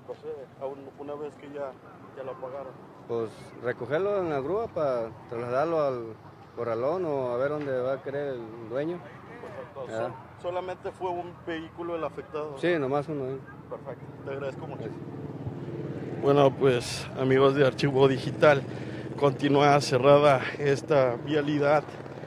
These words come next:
Speaker 1: que va de Colima a Guadalajara, aquí precisamente en el crucero, en el conocido Crucero de la Muerte. Este, pues, un vehículo bastante dañado,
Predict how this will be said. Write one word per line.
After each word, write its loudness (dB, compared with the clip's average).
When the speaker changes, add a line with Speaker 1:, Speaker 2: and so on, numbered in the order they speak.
Speaker 1:
que 0
va 4
de 4
Colima 4
a 6
Guadalajara, 4
aquí -4
precisamente 0
en -2
el -2
crucero, 6
en 2
el 2
conocido 6
Crucero 4
de 8
la 8
Muerte. 4
Este, 4
pues, 4
un 0
vehículo 4
bastante 0
dañado, 0